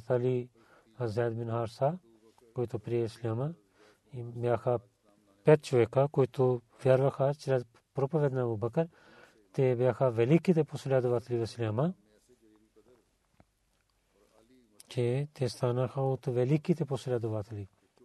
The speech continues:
Те са първо Усман бин Афан, който от семейство Бану Умия беше. Той беше тридесет годишен, когато прие исляма. Хазрат Умар, той са на третия халиф на пророка.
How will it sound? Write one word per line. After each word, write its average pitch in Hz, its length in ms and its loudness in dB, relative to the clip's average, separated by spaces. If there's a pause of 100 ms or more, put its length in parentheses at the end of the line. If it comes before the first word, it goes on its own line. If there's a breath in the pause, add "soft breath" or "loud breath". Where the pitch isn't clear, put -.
(180)
Те 117 160 -6
са 151 280 -6 (720 soft breath)
първо 120 520 -4
Усман 117 440 -6
бин 110 120 -4
Афан, 113 420 -6 (1080 soft breath)
който 120 480 -6
от 113 100 -14
семейство 123 440 -4
Бану 117 200 -2
Умия 131 320 0
беше. 147 380 -6 (1160 soft breath)
Той 127 200 -2
беше 117 300 -4
тридесет 143 440 -2
годишен, 120 400 -4
когато 113 320 -4
прие 117 240 -4
исляма. 120 480 -4 (440)
Хазрат 123 220 -4
Умар, 131 320 -2 (1120 loud breath)
той 123 340 0
са 123 220 -4
на 120 120 -2
третия 139 400 0
халиф 131 340 0
на 120 240 -4
пророка. 120 440 -4